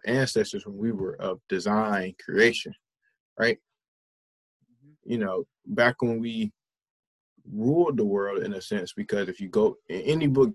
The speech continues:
Speaker 1: you pretty much see that, hey, there were melanated people here, here, here, here, and here. So instead of just trying to pinpoint where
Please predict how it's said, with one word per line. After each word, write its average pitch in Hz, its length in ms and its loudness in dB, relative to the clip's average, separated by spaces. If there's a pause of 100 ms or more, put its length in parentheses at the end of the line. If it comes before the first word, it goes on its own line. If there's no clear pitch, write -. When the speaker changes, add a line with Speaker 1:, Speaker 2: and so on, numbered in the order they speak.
Speaker 1:
you 113 60 -2
pretty 139 240 2
much 110 260 2
see 110 160 -4
that, 95 180 -8 (360)
hey, 175 180 4
there 160 100 -2
were 131 100 4
melanated 127 460 0
people 127 240 -2
here, 147 280 2
here, 143 420 0
here, 135 300 -2
here, 113 200 -4
and 107 80 -10
here. 101 160 -2
So - 160 -4
instead 139 220 2
of 127 60 4
just 117 120 -2
trying 120 120 0
to 98 80 -2
pinpoint 123 560 -2 (560)
where 110 680 6